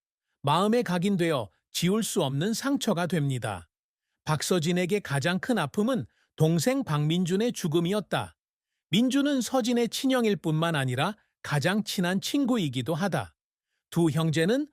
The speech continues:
어린 시절부터 서로 가까웠습니다. 민준은 언제나 동생을 보호하고 인생의 모든 순간을 인도합니다. 학교에서 괴롭힘을 당할 때 가장 먼저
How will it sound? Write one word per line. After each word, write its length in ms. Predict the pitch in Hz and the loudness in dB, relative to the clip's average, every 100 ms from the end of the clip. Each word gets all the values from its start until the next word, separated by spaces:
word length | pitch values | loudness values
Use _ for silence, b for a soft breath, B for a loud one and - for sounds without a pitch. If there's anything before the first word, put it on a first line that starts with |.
| _ | _
어린 320 | 135 143 180 196 | -2 2 2 0
시절부터 680 | - 160 170 139 - 147 139 | 0 0 0 -2 -4 -4 -4
서로 320 | - 185 175 | -2 -2 -2
가까웠습니다. 1040 | 135 - 147 135 - 143 131 120 104 87 _ _ _ _ _ _ - | -4 -4 -2 -2 -4 -4 -4 -4 -8 -12 _ _ _ _ _ _ -2
민준은 560 | 147 165 156 175 254 285 _ | 2 2 2 2 0 -2 _
언제나 500 | - 147 151 165 190 | -2 0 2 0 -2
동생을 520 | - 147 147 151 165 208 | -2 -2 -2 -2 -2 -2
보호하고 760 | 147 131 190 220 202 151 90 _ _ - | -2 0 0 -2 -2 -4 -6 _ _ -6
인생의 480 | 147 170 156 190 240 | 0 0 0 0 0
모든 440 | 156 127 147 233 | -2 -2 0 -2
순간을 580 | 247 - 147 127 160 254 - | -2 -2 -2 -2 -2 -4 -2
인도합니다. 880 | 151 156 214 240 247 208 131 90 _ _ _ _ _ _ _ - | -2 2 2 0 0 -2 -2 -8 _ _ _ _ _ _ _ -2
학교에서 560 | 277 - 277 220 226 | -2 0 0 2 0
괴롭힘을 600 | - 147 165 - 165 165 | 0 0 0 -2 0 0
당할 280 | 143 131 123 | 0 -2 -4
때 300 | - 139 87 _ _ | -4 -4 -4 _ _
가장 400 | - 143 208 220 | -4 0 2 2
먼저 420 | 151 135 139 107 | 0 0 -2 -4